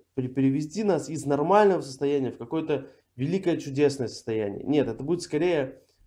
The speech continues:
пробуждение от ненормального состояния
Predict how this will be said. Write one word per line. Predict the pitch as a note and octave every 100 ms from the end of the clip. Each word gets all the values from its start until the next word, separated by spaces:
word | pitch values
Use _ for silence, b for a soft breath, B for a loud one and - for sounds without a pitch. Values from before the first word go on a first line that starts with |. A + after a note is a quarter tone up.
| _
пробуждение | C3 C3+ C3+ A#2 C#3+ G#3+ F#3+ C3
от | - B2 -
ненормального | E3 A3 G#3+ E3+ D#3+ D3 C3 A#2 A2+
состояния | - - - A#2 F3 G#3+ E3 G#2 -